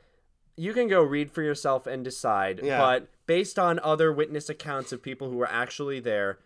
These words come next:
Speaker 1: their stories changed every time they were interviewed, even slightly, just little details, and people who claim to have seen things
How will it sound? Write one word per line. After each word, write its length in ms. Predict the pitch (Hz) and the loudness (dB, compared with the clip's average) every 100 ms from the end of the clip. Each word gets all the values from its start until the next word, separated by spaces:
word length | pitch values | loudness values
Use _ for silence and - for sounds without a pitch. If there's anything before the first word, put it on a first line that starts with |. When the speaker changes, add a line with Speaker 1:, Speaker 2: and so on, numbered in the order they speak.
| _ | _
Speaker 1:
their 160 | 131 123 | -4 -4
stories 420 | - 147 147 143 | -4 -2 -2 -4
changed 560 | - - 131 117 113 - | -8 -6 -4 -4 -6 -8
every 280 | 120 113 123 | -6 -6 -6
time 240 | 123 123 123 | -6 -6 -2
they 100 | 123 | -2
were 120 | 123 | -4
interviewed, 600 | 127 117 113 113 113 110 | -4 -6 -6 -6 -8 -8
even 280 | 123 120 123 | -10 -10 -10
slightly, 480 | - 127 113 110 113 | -8 -6 -6 -6 -12
just 200 | 107 - | -14 -12
little 220 | 110 117 113 | -10 -8 -10
details, 520 | 113 104 120 107 104 | -12 -12 -8 -8 -8
and 140 | 113 | -12
people 260 | 120 120 120 | -10 -10 -10
who 100 | 117 | -12
claim 400 | - 180 208 214 | -6 -4 -2 -4
to 160 | - 175 | -6 -6
have 100 | 139 | -6
seen 300 | - 151 135 | -8 -8 -8
things 460 | 147 135 127 123 | -6 -6 -6 -8